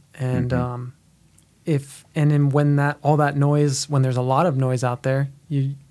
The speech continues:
Speaker 1: you know, it comes across your, your desk, or, you know, it comes across. And, um,
Speaker 2: Yeah.
Speaker 1: I constantly hear, uh, athletes be like,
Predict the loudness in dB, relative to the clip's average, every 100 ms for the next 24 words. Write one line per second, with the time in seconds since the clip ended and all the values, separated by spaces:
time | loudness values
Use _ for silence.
0 | -8 -2 0 -2 0 0 0 0 0 0
1 | -2 -2 0 0 -4 -14 -20 -20 -20 -20
2 | -20 _ _ _ _ -2 0 2 2 0
3 | -4 -8 -16 -8 -2 -2 -2 -4 -4 -2
4 | 0 -2 -8 -2 0 0 -2 -4 -6 -6
5 | -8 -4 -2 0 0 -2 -4 -10 -16 -18
6 | -12 -10 -12 -20 _ _ -2 0 -2 -4
7 | -4 0 0 0 -2 0 2 2 2 -2
8 | -8 _ _ -18 -8 -4 -2 -2 -2 -6
9 | -10 -16 -12 -8 -6 -8 -10 -12 -18 -20
10 | -20 -20 -20 -20 _ -20 -20 -20 -6 -4
11 | -2 0 0 -2 -6 -2 0 0 -4 -8